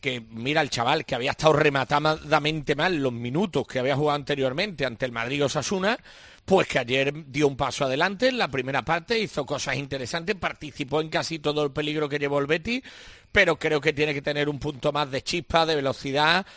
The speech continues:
para, para poder jugar a primer nivel y ser el sustituto de Juanmi. Yo,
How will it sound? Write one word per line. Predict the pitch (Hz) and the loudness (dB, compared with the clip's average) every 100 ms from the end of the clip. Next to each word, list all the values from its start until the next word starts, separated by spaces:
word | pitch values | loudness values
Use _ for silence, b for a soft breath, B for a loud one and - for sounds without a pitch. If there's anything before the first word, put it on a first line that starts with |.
| B B B | B B B
para, | 175 156 156 143 | 2 6 6 4
para | 147 131 | 2 0
poder | 143 139 143 | 0 0 0
jugar | - 156 160 165 | 0 2 4 4
a | 175 | 2
primer | 160 143 151 156 | 0 -2 -2 -2
nivel | 156 156 | 0 0
y | 175 | 0
ser | - 165 160 | 0 0 2
el | 175 175 | 2 0
sustituto | 143 165 - 147 143 156 180 | -2 -4 -4 -4 -4 2 2
de | 135 | 4
Juanmi. | 165 147 113 | 2 2 -2
Yo, | 107 147 170 | 2 4 4